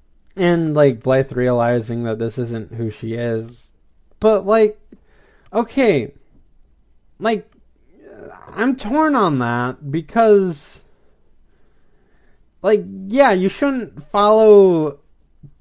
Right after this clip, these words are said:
teen magazines like they're scripture, and that is a good lesson.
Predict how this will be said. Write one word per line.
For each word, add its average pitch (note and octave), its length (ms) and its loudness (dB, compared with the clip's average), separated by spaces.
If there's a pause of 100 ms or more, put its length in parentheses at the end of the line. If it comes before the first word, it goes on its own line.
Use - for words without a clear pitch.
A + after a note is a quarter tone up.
(140)
teen G#3 500 -2
magazines C#3+ 840 -2
like D3 240 -2
they're A#2 200 -2
scripture, G#2+ 1200 -4 (500)
and D3 220 -4
that D#3+ 260 0
is C4 200 2
a B3+ 100 0
good G3 580 0
lesson. A#2+ 800 0